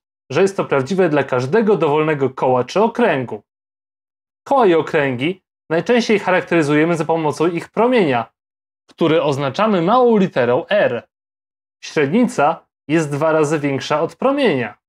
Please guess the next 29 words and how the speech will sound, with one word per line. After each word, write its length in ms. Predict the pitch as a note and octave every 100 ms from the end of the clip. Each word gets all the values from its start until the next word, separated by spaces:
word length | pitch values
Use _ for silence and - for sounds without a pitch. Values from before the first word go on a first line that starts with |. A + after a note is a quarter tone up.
| _ _ _ _ _ C#3+
Możemy 300 | D3 F#3 F#3
ją 180 | E3+
oznaczyć 520 | F3 C#3+ D3+ C3 C#3+ -
jako 260 | C#3 F3
dwa 400 | F3 F3 A3 A3 -
r 380 | B2+ C3+ F3+ _ _ _ _ _ A#3
i 80 |
podstawić 540 | A#3 C4 - E3 C3+ D3+
do 180 | E3 A#3
wzoru 400 | A#3 C4 F3 C#3
w 40 |
odpowiednim 580 | D3+ - D#3+ C3 C#3 G3
miejscu. 580 | A3+ F#3 C3+ - B2 G#2+ _ _ _ _ _ _ _ _ _ _ _ _ _ _ _ _ _ _ _ _
W 40 | _
takim 280 | E3+ F3 F3
razie 360 | E3+ C#3+ C#3 -
obwód 640 | - A#3 D3 B2+ E3 - _ _
przez 300 | - G3 E3
dwa 300 | C#3+ C#3 C#3+
r 360 | C#3 B2+ E3 - _ _ -
daje 320 | C3 B2+ B2+
nam 340 | D3 G#3 A#3
pi. 380 | - C4 A#2+ - _ _
Czy 140 | - E3+
możemy 360 | D#3+ F#3 C#4
wyznaczyć 520 | G#3 F3 F3+ E3+ D#3+
obwód, 420 | - F3 C#3+ D#3+ C3
znając 440 | C3 D3+ D3 C3
średnicę, 680 | - C#3+ C3 B2 - G3